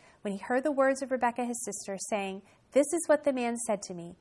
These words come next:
He went to the man, and behold, he was standing by the camels at the spring. And he said, "Come in, blessed of the Lord. Why do you stand outside, since I have prepared the house and a place for the camels?" So the man entered the house. Then Laban unloaded the camels and gave straw and feed to the camels, and water to wash his feet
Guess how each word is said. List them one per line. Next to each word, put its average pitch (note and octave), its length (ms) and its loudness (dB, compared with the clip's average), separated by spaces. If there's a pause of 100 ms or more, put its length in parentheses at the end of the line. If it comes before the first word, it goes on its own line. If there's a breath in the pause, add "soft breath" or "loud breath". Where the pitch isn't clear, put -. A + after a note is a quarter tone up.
(320 soft breath)
He A3 100 -6
went C4 200 -2
to D4 100 -4
the C#4+ 80 0
man, G3 300 -2
and G3 100 -10
behold, A3 400 -4
he G#3+ 100 -8
was G3 160 -8
standing G#3 320 -6
by A3+ 140 -2
the A#3+ 80 -4
camels G3+ 420 -10
at G3+ 100 -12
the G3+ 80 -14
spring. F3 440 -12 (520 soft breath)
And A#3+ 100 -2
he B3 60 0
said, A#3 240 0
"Come C#4+ 300 -2
in, D4+ 240 2
blessed C4+ 360 2
of C#4+ 140 2
the D#4 80 4
Lord. G3+ 360 0 (260 loud breath)
Why C#4 280 8
do F4 80 6
you F4 80 6
stand D4 300 2
outside, A#3 480 2
since A3 160 -6
I A#3 60 2
have G#3 120 0
prepared B3+ 380 -6
the C#4 80 -2
house G3+ 340 -2
and G#3+ 100 -10
a G#3+ 60 -8
place G3+ 320 -6
for - 100 -14
the G#3+ 80 -10
camels?" F#3+ 600 -12 (480 soft breath)
So - 140 -6
the A#3 100 -2
man A3 200 0
entered A#3 320 -6
the - 80 0
house. G3+ 460 -2 (320 soft breath)
Then B3 140 0
Laban A#3+ 280 2
unloaded G#3 400 -2
the D4+ 80 -4
camels G#3+ 440 -6
and G#3 140 -14
gave G3+ 180 -8
straw G#3+ 360 -2
and A#3+ 140 -4
feed A3+ 220 -6
to - 80 -18
the B3+ 100 -8
camels, F3+ 600 -10
and F#3+ 140 -10
water G3+ 240 4
to D4 80 4
wash C4 260 4
his C4 220 -8
feet F#3 240 -6